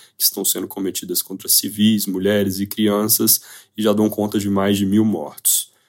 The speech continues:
Então, antes de mais nada, cabe registrar aqui a nossa solidariedade com as vítimas diretas e indiretas dos ataques e seus potenciais desdobramentos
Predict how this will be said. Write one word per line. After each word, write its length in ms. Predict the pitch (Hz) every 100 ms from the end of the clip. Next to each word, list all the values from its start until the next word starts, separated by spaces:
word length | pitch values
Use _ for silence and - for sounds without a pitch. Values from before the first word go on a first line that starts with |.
| _
Então, 160 | - 90
antes 120 | -
de 80 | 104
mais 240 | 101 98
nada, 460 | 101 95 104 107 101
cabe 320 | - 98 101
registrar 500 | 95 98 - 98 92
aqui 340 | - - 101
a 80 | 104
nossa 220 | 101 101
solidariedade 840 | 101 104 101 95 92 87 90 90
com 120 | - 92
as 160 | 85
vítimas 340 | 95 - 92 87
diretas 680 | 92 95 98 - 101 - -
e 60 |
indiretas 680 | 107 104 98 95 95 95 92
dos 180 | 90 92
ataques 760 | 85 - 87 90 - 101 - - - - -
e 40 |
seus 280 | - 104 -
potenciais 720 | 107 98 101 95 92 87 85
desdobramentos 1000 | 90 - 92 87 85 87 92 - 104 -